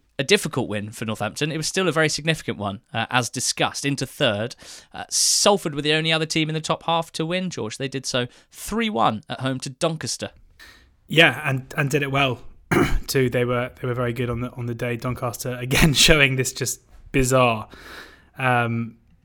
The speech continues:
Speaker 2: that the range of their performances has to be the, the widest, although Salford themselves have thrown in some, some clangers this season. Um, but Sa-, Salford by far and away the better team here.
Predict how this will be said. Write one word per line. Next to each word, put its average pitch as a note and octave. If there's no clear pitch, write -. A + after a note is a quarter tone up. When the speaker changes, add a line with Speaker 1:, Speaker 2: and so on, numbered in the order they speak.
Speaker 2:
that C3
the C3
range C3+
of B2
their B2
performances B2
has A#2
to -
be A#2+
the, A#2
the B2
widest, B2+
although D3+
Salford F3
themselves B2
have A#2
thrown A#2+
in A2+
some, A#2
some -
clangers B2
this A#2
season. B2
Um, A#2+
but B2
Sa-, C#3
Salford C3+
by B2+
far C#3+
and B2+
away B2
the A#2+
better A#2+
team B2+
here. A#2+